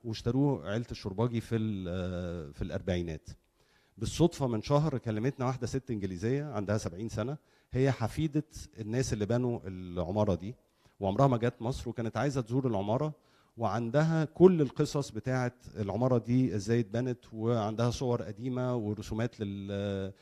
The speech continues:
للمكان، فهتبعت لنا كل الدوكيومنتيشن دي عشان نبتدي نسبلمنت ال-، الدوكيومنتيشن اللي عندنا للمبنى. وطبعًا دايمًا بنعمل الارت events بتاعتنا في كل العمارات اللي احنا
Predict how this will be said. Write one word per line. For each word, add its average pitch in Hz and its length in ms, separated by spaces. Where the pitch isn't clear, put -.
للمكان، 104 480
فهتبعت 117 800
لنا 131 140
كل 127 200
الدوكيومنتيشن 104 760
دي 120 280
عشان 120 300
نبتدي 113 360
نسبلمنت 107 640
ال-، 87 1300
الدوكيومنتيشن 98 600
اللي 92 100
عندنا 90 300
للمبنى. 82 480
وطبعًا 113 420
دايمًا 110 260
بنعمل 104 440
الارت 95 360
events 101 300
بتاعتنا 92 520
في 92 140
كل 95 300
العمارات 82 420
اللي 80 120
احنا 82 280